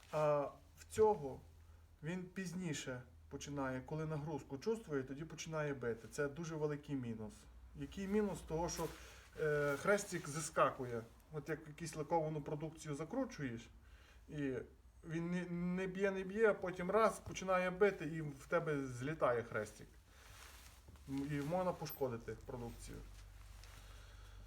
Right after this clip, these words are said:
В цього такої, таких проблем в мене не було. Цей крутить собі на раз-два. Ну, понятно, що тут плюс, бо акумулятор тут сітєвий, не треба з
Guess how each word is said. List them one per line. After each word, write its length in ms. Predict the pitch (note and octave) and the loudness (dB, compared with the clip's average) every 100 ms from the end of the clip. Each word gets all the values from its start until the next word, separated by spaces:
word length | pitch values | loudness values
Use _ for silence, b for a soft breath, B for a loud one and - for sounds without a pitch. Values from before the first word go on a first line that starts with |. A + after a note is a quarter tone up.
| B - - - | B -16 -16 -14
В 80 | - | -10
цього 300 | - C#4 A#3+ | 4 6 6
такої, 400 | A3+ G#3 A3+ A3 - - | 4 8 8 8 4 -6
таких 320 | - - A#3+ - | -6 -2 -2 2
проблем 320 | G#3+ G#3 G3+ | 6 8 8
в 40 | |
мене 200 | F#3+ F#3 | 6 2
не 120 | F3 | 0
було. 280 | D3+ C#3+ A#2+ | 0 2 2
Цей 200 | A2+ C#3 | 2 0
крутить 420 | - G#3 G#3+ G3 | 0 0 0 -4
собі 340 | - E3+ E3+ D#3 - B B B B B B | -6 -4 -2 -4 -6 B B B B B B
на 140 | D#3 D3 | 4 8
раз-два. 440 | D3 C3 A#2 G#2+ - - B B B - | 8 6 4 2 0 -12 B B B 0
Ну, 300 | A#3+ A#3+ - B B - - - | 8 8 8 B B -16 -16 4
понятно, 400 | G#3 A3 G#3+ G#3+ | 8 10 8 6
що 100 | G#3+ | 0
тут 220 | G3+ F#3+ - | 0 0 0
плюс, 260 | A#3 A#3+ F#3+ | 2 2 2
бо 140 | F3 | 0
акумулятор 640 | D#3 E3+ D#3+ D#3 C#3+ C#3 C#3+ | 0 2 4 6 6 4 -2
тут 160 | D3 - | -4 -4
сітєвий, 440 | D3 - C#3 C3+ | -6 0 4 4
не 80 | C3 | 2
треба 340 | C#3 C3 C3 | 2 2 2
з 300 | B2 A#2 - | -2 -6 -8